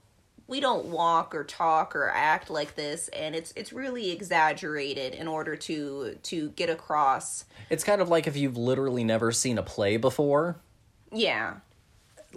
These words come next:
Speaker 2: And I don't mean, like, a high school production. I mean, if you've never seen, like, a professional theatrical performance before,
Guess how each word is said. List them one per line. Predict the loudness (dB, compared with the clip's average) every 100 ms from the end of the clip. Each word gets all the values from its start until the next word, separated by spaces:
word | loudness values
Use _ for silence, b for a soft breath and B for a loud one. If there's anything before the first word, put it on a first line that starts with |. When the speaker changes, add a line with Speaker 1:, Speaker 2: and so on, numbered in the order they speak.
| 0
Speaker 2:
And | 4 4
I |
don't | 4 4
mean, | 2 2
like, | 2
a | 2
high | 2 0
school | 0 -2 -2
production. | 0 0 0 -2 -8 -8
I | -4
mean, | -2 -2
if | -2
you've | -2 -2
never | 0 0 0 -2
seen, | -4 -4 -2 -2
like, | -2 -4
a | -4 -6
professional | -4 -6 -6 0 0 0 -2 -2 -4
theatrical | -4 -6 -4 -4 -4 -8 -6 -6
performance | -6 -10 -10 -8 -6 -8 -8 -10
before, | -8 -10 -6 -4 -2 -2 -4 -6